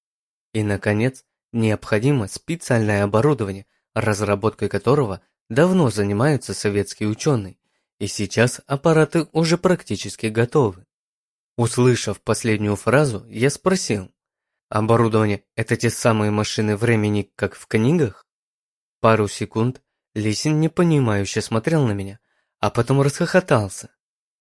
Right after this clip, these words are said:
«Разумеется, нет», вытирая выступившие слезы рукавом рубашки, ответил ученый.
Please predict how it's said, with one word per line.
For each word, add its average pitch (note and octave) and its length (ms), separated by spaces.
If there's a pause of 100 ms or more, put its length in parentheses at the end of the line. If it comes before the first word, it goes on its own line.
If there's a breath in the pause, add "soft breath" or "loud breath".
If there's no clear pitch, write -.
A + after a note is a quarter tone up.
(180)
«Разумеется, B2 1000
нет», D3 340 (640)
вытирая A2+ 580
выступившие G#2+ 760
слезы B2+ 500
рукавом G#2 420
рубашки, G#2+ 540
ответил G2+ 520
ученый. A#2 500